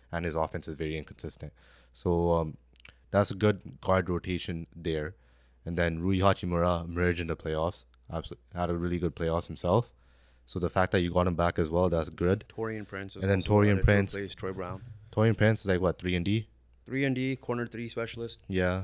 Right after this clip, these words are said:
Speaker 1: and then who else you got?
Speaker 2: Uh, let me just pull it up here. We re-signed Austin Reaves, Rui Hachimura, D'Angelo Russell, Gabe Vincent, Taurean, Cam Reddish, and
Speaker 1: And
Speaker 2: Jackson
Speaker 1: you got
Speaker 2: Hayes.
Speaker 1: Cam Reddish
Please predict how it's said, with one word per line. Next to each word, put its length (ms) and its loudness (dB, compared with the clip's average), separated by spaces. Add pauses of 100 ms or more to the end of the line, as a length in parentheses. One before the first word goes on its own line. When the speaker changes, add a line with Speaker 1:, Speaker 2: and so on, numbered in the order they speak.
(120)
Speaker 1:
and 140 -6
then 200 -2
who 180 -4
else 180 -2
you 60 -2
got? 180 0 (480)
Speaker 2:
Uh, 340 -6
let 100 -8
me 100 -12
just 180 -18
pull 140 -12
it 80 -10
up 160 -12
here. 500 -8 (460)
We 160 -8
re-signed 340 -2
Austin 320 0
Reaves, 420 -6
Rui 120 -6
Hachimura, 400 -4
D'Angelo 300 -6
Russell, 200 -6
Gabe 260 -8
Vincent, 240 -10
Taurean, 300 -8
Cam 240 -2
Reddish, 340 -4 (220)
and 60 -8
Speaker 1:
And 60 -6
Speaker 2:
Jackson 220 0
Speaker 1:
you 60 0
got 140 6
Speaker 2:
Hayes. 60 -6
Speaker 1:
Cam 220 2
Reddish 380 -2